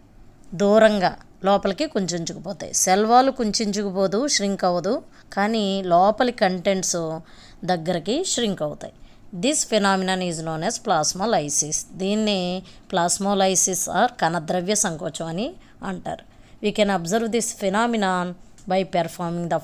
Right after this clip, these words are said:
following activity. ఈ క్రింది యాక్టివిటీ ద్వారా మనం ఈ ప్లాస్మోలైసిస్ని అబ్జర్వ్ చేయవచ్చు. Activity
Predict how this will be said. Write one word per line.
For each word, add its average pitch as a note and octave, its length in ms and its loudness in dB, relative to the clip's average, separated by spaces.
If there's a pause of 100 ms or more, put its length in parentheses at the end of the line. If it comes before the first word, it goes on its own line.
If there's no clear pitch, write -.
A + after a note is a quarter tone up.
following F3 440 2 (420)
activity. D3+ 500 -8 (460)
ఈ - 100 -8
క్రింది A#3 280 2
యాక్టివిటీ A3 480 2
ద్వారా G3 340 4 (340)
మనం F3 200 -4 (420)
ఈ G3 120 -2
ప్లాస్మోలైసిస్ని F3 1000 -2
అబ్జర్వ్ D3+ 380 -6
చేయవచ్చు. D#3 460 -10 (560)
Activity F#3 400 -4